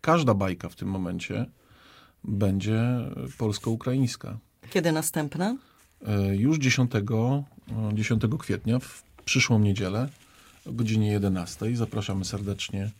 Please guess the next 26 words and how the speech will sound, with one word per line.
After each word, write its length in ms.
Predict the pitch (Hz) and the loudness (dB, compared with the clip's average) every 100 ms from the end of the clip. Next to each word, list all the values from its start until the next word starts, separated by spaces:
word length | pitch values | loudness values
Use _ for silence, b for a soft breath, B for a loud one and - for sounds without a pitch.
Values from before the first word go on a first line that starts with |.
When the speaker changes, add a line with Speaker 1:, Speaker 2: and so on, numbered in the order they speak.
| B B B B B - | B B B B B -8
Speaker 1:
do, 540 | 104 107 101 101 98 80 87 85 | -2 0 0 -2 -4 -6 -8 -6
do 140 | 95 | 0
Monopolis, 760 | 98 98 92 92 95 143 - - _ _ _ B B B B B B B - - | 2 2 0 -4 -4 -4 -6 -10 _ _ _ B B B B B B B -14 -2
e, 1120 | 107 101 98 98 95 95 95 95 95 95 92 - - - - - - | 2 4 4 2 2 0 0 0 0 -2 -4 -6 -12 -12 -10 -8 -6
gdzie 200 | 101 104 | -2 2
będziemy 320 | 107 101 101 | 4 4 4
grać 300 | 101 98 - _ - | 2 0 -6 _ -14
właśnie 360 | - 101 95 98 | -8 -6 -4 -6
polsko-ukraińską 880 | - 101 95 104 98 101 101 - 101 | -4 -6 -4 -4 -2 0 -2 -2 -2
bajkę, 380 | 101 113 160 254 B B B - | 0 -2 -2 -6 B B B 2
a 160 | 120 117 | 6 8
już 280 | 120 139 | 8 6
za 100 | 113 | 2
chwilkę, 460 | 107 - 101 147 165 | 0 -4 -4 -2 0
za, 400 | 120 107 98 92 | 2 2 2 0
za 100 | 92 | -6
półtora 420 | - 87 - 98 | -10 -10 -4 -2
miesiąca, 600 | 85 - 107 117 - 135 135 | -2 -4 -2 -2 -2 -2 -4
za 120 | - - | -6 -10
dwa 200 | 104 101 | -4 0
miesiące, 540 | 104 101 113 127 160 190 B B B B B - | 2 0 -2 -2 -4 -6 B B B B B -2
no, 180 | 123 | 0
zapraszamy 460 | 139 135 120 113 117 | 2 2 0 0 2
do 100 | 117 | 2
naszej 260 | 104 101 110 | 2 0 -4
siedziby 480 | 107 95 90 101 | -2 -2 0 -2